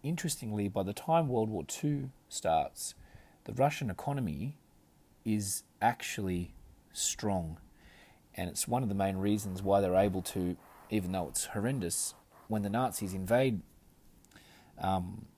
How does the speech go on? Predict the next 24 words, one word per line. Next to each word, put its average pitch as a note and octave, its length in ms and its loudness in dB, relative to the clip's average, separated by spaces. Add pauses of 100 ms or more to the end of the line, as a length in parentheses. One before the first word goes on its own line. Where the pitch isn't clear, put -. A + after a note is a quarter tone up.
(100)
the G2+ 140 -2
Russians G2+ 380 0
in F#2 100 -2
World F#2 160 2
War E2+ 140 -2
Two, G2+ 400 -2
the F#2+ 100 -8
Russian A2 320 -2
economy F#2 560 -4 (420)
stands F2 360 -2
up F2+ 220 2 (360)
and F2+ 460 -4 (320)
they - 80 0
actually F#2 340 2
cope - 380 -4 (640)
with F#2+ 420 -2 (240)
the, F2+ 260 -4
um, F2 420 -6
the F#2 60 -10
demands F#2+ 540 -4
on G2+ 380 -2
their F2+ 180 -2
economy F2+ 400 -4
by F2+ 400 0